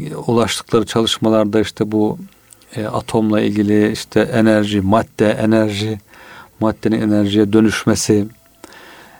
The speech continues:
e, gibi değişik, e, şeyleri araştırdıkça bugün hocam insanlar daha farklı şeyler anlıyorlar yani. Bu diyorlar mümkündür. Çünkü bu böyle olabildiği gibi başka şehirlerde olabilir. Başka yerlerde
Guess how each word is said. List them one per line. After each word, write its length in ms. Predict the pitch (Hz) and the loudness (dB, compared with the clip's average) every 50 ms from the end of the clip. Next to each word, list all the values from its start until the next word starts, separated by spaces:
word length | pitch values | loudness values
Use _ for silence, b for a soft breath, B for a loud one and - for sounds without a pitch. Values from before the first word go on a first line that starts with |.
| B - - | B -16 -8
e, 220 | 120 104 104 104 | -8 -6 -6 -6
gibi 340 | 104 - 127 117 120 117 107 | -2 -2 2 4 4 6 8
değişik, 560 | 120 123 120 - - 143 139 - - - - - | 8 6 6 4 2 -4 -4 -6 -10 -12 -10 -8
e, 260 | 120 110 107 104 98 | -6 -4 -4 -4 -4
şeyleri 500 | - - 120 113 117 117 110 117 117 117 123 135 - - | -2 -2 0 4 4 4 4 4 2 0 -2 -6 -4 -2
araştırdıkça 640 | 120 117 117 - - - 123 135 135 - 120 107 | 0 0 0 0 -2 -4 -4 -4 -2 0 -2 0
bugün 160 | 104 104 104 | 0 0 -2
hocam 300 | 104 98 - 147 156 147 | -2 0 0 0 0 2
insanlar 400 | 123 113 - - 117 127 131 117 | 0 0 0 2 2 2 2 2
daha 240 | 117 110 110 123 120 | 2 2 2 0 -2
farklı 320 | 117 - 120 113 - - | -2 -2 -6 -6 -6 -8
şeyler 300 | - - 117 110 117 127 - - - - - _ _ _ B B B B B B B B B B B - | -4 -2 0 2 2 0 0 -2 -14 -18 -20 _ _ _ B B B B B B B B B B B -4
anlıyorlar 520 | - 120 117 117 120 120 117 113 107 98 | 0 2 4 4 4 4 4 2 2 0
yani. 260 | 98 95 95 101 104 | -2 -4 -4 -4 -4
Bu 120 | 107 107 104 | -6 -4 -2
diyorlar 260 | 107 104 107 110 107 | 0 0 0 2 2
mümkündür. 680 | 110 120 120 113 - - 120 110 98 107 117 - - - - - - | 4 4 4 2 4 4 2 4 4 2 0 -2 -6 -20 -20 -20 -14
Çünkü 240 | - - 120 117 110 | -6 -4 -4 0 2
bu 160 | 113 113 104 - - _ _ _ _ - - - | 2 2 2 -2 -10 _ _ _ _ -16 -6 0
böyle 180 | 113 113 110 110 | 2 2 4 4
olabildiği 480 | 110 110 113 107 110 110 117 127 131 | 2 2 0 0 0 -2 -2 -2 -2
gibi 140 | 120 110 120 123 120 - | -2 -4 -6 -6 -4 -2
başka 260 | 123 110 - - - | -2 0 0 -4 -6
şehirlerde 540 | - - - 123 110 110 113 113 110 110 117 | -6 -2 2 2 4 4 4 4 2 2 0
olabilir. 500 | - - 113 107 110 98 92 92 92 95 - | 0 2 2 2 2 2 0 -2 -4 -2 -2
Başka 280 | 107 107 - - - 113 | -2 -2 -2 0 2 2
yerlerde 520 | 110 107 107 110 107 107 107 113 113 107 | 4 4 4 2 2 2 2 2 0 0